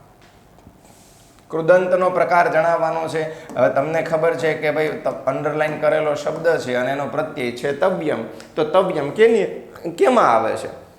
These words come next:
કોમેન્ટમાં જણાવો. ચલો, આ હું તમારા ઉપર છોડું છું. આ ના કહી દઉં ચલો, નહીંતર પાછા એમ કહેશો કે "સાહેબ કાં આવું કરે છે અમારી સાથે?" વિદ્યાર્થ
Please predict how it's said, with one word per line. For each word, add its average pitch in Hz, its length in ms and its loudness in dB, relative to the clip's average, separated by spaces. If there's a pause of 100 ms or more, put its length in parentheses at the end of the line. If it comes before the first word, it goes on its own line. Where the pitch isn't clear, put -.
(120)
કોમેન્ટમાં 214 480 2
જણાવો. 104 280 0
ચલો, 127 240 2
આ 143 60 6
હું 165 140 0
તમારા 165 260 2
ઉપર 104 240 -4
છોડું 98 320 -10
છું. - 400 -18
આ 110 340 2
ના 110 220 -2
કહી 117 180 -6
દઉં 110 240 -8
ચલો, 127 220 -4
નહીંતર 120 340 -6
પાછા 113 280 -4
એમ 110 160 -6
કહેશો 107 260 -8
કે 95 100 -6
"સાહેબ 107 280 -4
કાં 120 200 -4
આવું 104 200 -6
કરે 104 180 -4
છે 104 60 -6
અમારી 101 280 -8
સાથે?" 101 720 -10
વિદ્યાર્થ 113 500 -6